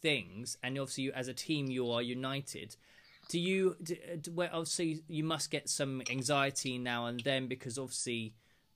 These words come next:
the pressure of, of these big clients, but also sometimes lack of sleep because you're always working. As a team, you can also support each other. How do you, how do you personally deal with your, sometimes the anxiety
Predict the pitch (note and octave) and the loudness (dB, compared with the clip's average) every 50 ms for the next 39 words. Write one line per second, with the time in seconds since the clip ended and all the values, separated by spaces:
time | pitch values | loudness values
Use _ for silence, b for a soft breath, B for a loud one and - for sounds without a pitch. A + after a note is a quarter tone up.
0 | - C3+ B2 C3+ - - - - F3 E3 - - - C3+ B2 A#2 A#2 A2 - B2 | -10 -4 -4 -4 -4 0 2 4 4 4 4 2 2 2 2 2 2 0 0 0
1 | A#2+ A#2+ A2+ A2+ - - - - A#2+ A#2+ A2 - B2+ A#2 A2 - - B2+ A#2+ - | -2 -2 -2 -6 -12 -10 -4 -2 -2 -2 -2 -2 -4 -4 -4 0 0 0 0 0
2 | - - C#3+ C3 B2+ B2 B2 A2+ - - C#3 D3 D3 C#3+ - D3 C3 B2 B2 - | -2 -2 2 2 2 2 0 -2 -6 -4 -2 -2 0 0 2 2 2 0 0 -2
3 | - - - - D3+ C3+ - C#3 B2+ B2+ A#2 C#3 C3+ A#2+ - - - - - D#3 | -4 -4 -2 -2 -2 -2 -2 -2 -4 -2 0 0 -2 0 0 -2 -2 2 4 4
4 | F3 F3 - - C#3+ - - B2 A2+ B2 B2+ A2+ B2 A#2+ A#2+ A#2+ A2+ D3 D3+ D#3+ | 4 4 2 -6 -8 -4 -4 -4 -2 -2 -2 -2 -2 -2 -4 -4 -2 -2 0 0
5 | E3+ E3 E3 - - D#2 F2+ G2+ B B B B B B B B C#3 D3 D#3 D3+ | 0 -2 -6 -10 -14 -14 -14 -14 B B B B B B B B 0 0 0 0
6 | - - G#3 G3+ F#3 E3 D#3 D3 - C#3+ C#3+ C#3 C3 - - A#2+ A2+ A#2 - - | 0 0 2 2 2 2 0 0 -2 -2 -2 -2 -2 -2 -4 -6 -6 -6 -2 0
7 | F3+ D#3+ C3+ C3 - - G#2 G#2+ A2 G#2+ A2 D#3 D#3 E3 D3+ D3+ D3 C#3+ C#3+ C#3 | 0 0 0 -4 -4 -4 -2 -4 -2 0 0 2 2 2 0 0 0 2 2 2
8 | C3+ C3+ C3 C3 B2+ B2 - b b b b b - F3+ F3 E3+ D3+ D#3 E3+ D#3+ | 2 2 2 0 0 -4 -6 b b b b b 2 4 4 6 4 4 2 0
9 | - D3 C3+ B2 A#2+ - - - B2 A#2 A2+ A2+ A2+ C#3 C3+ C3+ C3 B2 A#2 C3 | 2 2 0 0 0 -4 -6 -6 -4 -4 -4 -2 0 0 2 2 0 0 0 -2
10 | B2+ - - - - C3 B2 C3 B2+ B2 B2 A2+ B2 B2 A#2 A#2 A#2 A#2+ C3 C3 | -2 -2 -2 -4 -2 -4 -4 -4 -4 -4 -4 -2 -2 -2 -2 -2 -2 -2 2 4
11 | C#3 C#3+ C#3+ C#3 - - - F2 F#2+ A2 - | 4 4 2 0 -4 -8 -8 -6 -8 -10 -12